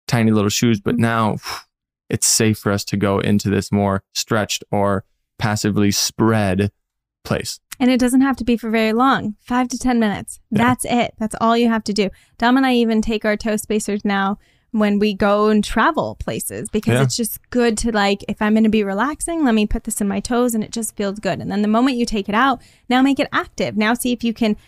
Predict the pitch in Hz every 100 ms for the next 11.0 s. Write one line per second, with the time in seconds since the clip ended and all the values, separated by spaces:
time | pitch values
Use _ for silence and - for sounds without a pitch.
0 | _ 185 175 - 233 294 359 208 196 214
1 | - 202 208 - - - 208 196 214 202
2 | 190 196 - 190 180 185 - 185 190 -
3 | 196 180 180 185 - - - - - -
4 | - - - - - - _ - 190 185
5 | 185 - 233 233 214 214 254 302 202 71
6 | - - - 220 - - 180 185 202 220
7 | 254 254 - 339 392 - 202 - - -
8 | - - 214 - 190 202 - - 226 226
9 | 233 277 269 202 185 - 185 185 190 -
10 | 214 214 214 247 240 233 175 196 247 277